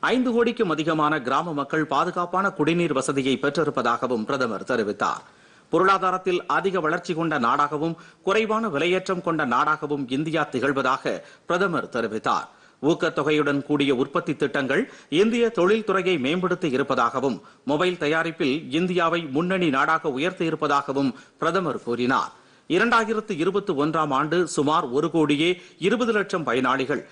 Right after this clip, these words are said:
தொழிலாளர் வருங்கால வைப்பு நிதியில் இணையதளத்தில் புதிதாக இணைந்திருப்பதாகவும்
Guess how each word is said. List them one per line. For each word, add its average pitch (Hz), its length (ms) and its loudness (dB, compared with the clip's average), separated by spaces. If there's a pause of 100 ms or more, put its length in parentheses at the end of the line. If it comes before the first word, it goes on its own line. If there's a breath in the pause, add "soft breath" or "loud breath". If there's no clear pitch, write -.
(140 loud breath)
தொழிலாளர் 208 540 2
வருங்கால 185 440 -2
வைப்பு 151 300 0
நிதியில் 139 420 0
இணையதளத்தில் 147 680 0
புதிதாக 151 460 -2
இணைந்திருப்பதாகவும் 127 960 0